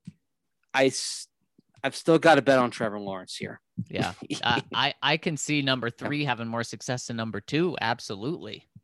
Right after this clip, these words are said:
Speaker 1: I ca-, I, I would actually say that, um,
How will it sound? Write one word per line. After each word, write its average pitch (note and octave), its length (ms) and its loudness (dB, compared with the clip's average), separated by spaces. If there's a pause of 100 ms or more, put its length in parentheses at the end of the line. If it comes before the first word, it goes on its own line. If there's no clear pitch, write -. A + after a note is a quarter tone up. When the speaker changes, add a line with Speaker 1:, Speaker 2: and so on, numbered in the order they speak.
(100)
Speaker 1:
I C#3 160 6
ca-, - 240 2
I, E3+ 240 8
I D3 140 10
would G3 160 12
actually D#3+ 400 8
say C#3 420 6
that, A#2+ 260 4 (200)
um, A2+ 520 0